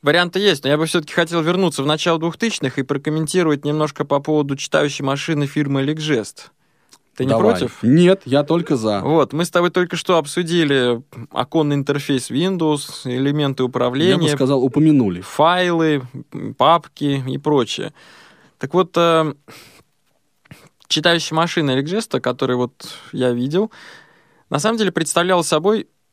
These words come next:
Speaker 1: очень странное, хм, странную конструкцию, я бы это так назвал.
Speaker 2: Стр-,
Speaker 1: Устройством
Speaker 2: странное зрелище.
Speaker 1: вот, устройством, э, в, вот в современном понимании, чем-то моноблочным,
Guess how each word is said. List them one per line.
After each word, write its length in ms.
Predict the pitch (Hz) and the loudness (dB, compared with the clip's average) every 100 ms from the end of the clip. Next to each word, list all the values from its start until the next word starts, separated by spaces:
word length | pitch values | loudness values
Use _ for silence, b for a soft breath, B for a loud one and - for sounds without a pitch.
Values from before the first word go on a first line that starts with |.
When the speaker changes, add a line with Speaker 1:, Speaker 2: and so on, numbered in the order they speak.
| _ | _
Speaker 1:
очень 260 | 156 170 170 | -2 0 -2
странное, 800 | - 156 160 170 165 160 156 - _ _ | 0 2 2 2 2 2 2 -2 _ _
хм, 380 | 139 147 107 98 b b _ _ _ | -4 -2 -4 -10 b b _ _ _
странную 460 | - 156 185 180 | 0 2 2 0
конструкцию, 720 | 170 175 - 165 131 - 107 113 | 0 -2 0 0 0 -4 -4 -2
я 80 | |
бы 80 | 123 | -2
это 140 | 147 156 | -2 0
так 220 | 123 - | -2 -2
назвал. 240 | 110 107 | -6 -4
Speaker 2:
Стр-, 80 | - | -2
Speaker 1:
Устройством 580 | 147 127 190 240 - 151 | -2 2 4 4 2 2
Speaker 2:
странное 360 | 147 151 143 139 | 2 2 2 2
зрелище. 580 | 131 135 104 85 - - | 2 0 0 -6 -12 -10
Speaker 1:
вот, 280 | 92 135 127 | -2 -2 0
устройством, 800 | - 156 - 208 240 - 151 139 - _ | -2 -2 0 2 2 0 0 0 -4 _
э, 220 | 185 90 - | -10 -8 -8
в, 120 | - | -10
вот 200 | 120 120 | -6 -6
в 60 | - | -4
современном 480 | 151 147 170 135 131 | -2 0 0 -2 -2
понимании, 600 | 139 160 214 180 127 120 | -2 0 -2 0 -2 -2
чем-то 360 | - 147 143 | 0 0 0
моноблочным, 1040 | 139 151 151 139 147 165 - - 98 98 | 0 2 0 0 2 2 2 -4 -6 -8